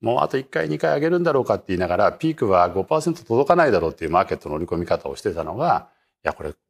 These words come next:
五パーセント超えて五点二五とか言って、その後も年内本当に下がるんだろうかって、こういう議論になってきてるわけですよね。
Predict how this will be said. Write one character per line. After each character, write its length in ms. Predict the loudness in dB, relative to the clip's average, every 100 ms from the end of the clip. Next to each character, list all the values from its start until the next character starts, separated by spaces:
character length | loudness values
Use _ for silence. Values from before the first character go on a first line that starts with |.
| _
五 140 | -20
パ 160 | -8 -6
ー 40 |
セ 120 | -4
ン 60 | -6
ト 120 | -6 -4
超 80 |
え 80 | -4
て 200 | -2 -4
五 220 | 0 0
点 200 | 0 -6
二 160 | -8 -8
五 160 | -6 -6
と 120 | -8
か 120 | -10
言 80 | -12
っ 20 |
て、 400 | _ -10 -10 -10 _ _ _
そ 140 | -8 -2
の 100 | -2
後 160 | -2
も 100 | -6
年 220 | -8 -6 -4
内 120 | -4
本 180 | -6 -6
当 80 |
に 80 | -4
下 120 | -2
が 120 | 0 0
る 100 | 0
ん 40 |
だ 100 | -2
ろ 100 | -2
う 40 |
か 120 | -6 -16
っ 40 | _
て、 100 | -16
こ 140 | -6 -4
う 20 |
い 40 |
う 20 | -2
議 80 |
論 120 | -2 -2
に 60 |
な 100 | -4
っ 40 | -8
て 120 | -14
き 60 |
て 80 | -18
る 80 | -18
わ 60 | -18
け 60 |
で 100 | _
す 100 | _
よ 60 | -8
ね。 240 | -8 -8